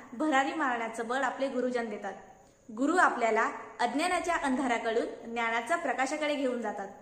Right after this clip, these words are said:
भविष्यातील एक चांगला नागरिक घडविण्यासाठी बालकांच्या मनावर गुरूंचाच प्रभाव असतो. गुरु हे आपल्या शिष्याला योग्य दिशा दाखवतात. या जीवनात मला अभिमानाने जगायला शिकवलं,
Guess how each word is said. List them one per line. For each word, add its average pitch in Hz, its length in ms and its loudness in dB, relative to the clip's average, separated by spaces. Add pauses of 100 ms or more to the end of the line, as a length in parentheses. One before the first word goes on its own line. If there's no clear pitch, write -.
(460)
भविष्यातील 254 680 0
एक 254 360 -4
चांगला 254 280 4
नागरिक 285 340 0
घडविण्यासाठी 233 840 -4
बालकांच्या 254 600 2
मनावर 226 380 -2 (300)
गुरूंचाच 262 580 2
प्रभाव 254 380 0
असतो. 226 320 -6
गुरु 320 180 0
हे 339 160 0
आपल्या 285 320 2
शिष्याला 262 480 0 (320)
योग्य 254 280 2
दिशा 269 260 0
दाखवतात. 214 460 -2 (240)
या 247 260 4
जीवनात 269 420 2
मला 226 220 0 (340)
अभिमानाने 311 540 2
जगायला 254 360 2
शिकवलं, 220 420 -2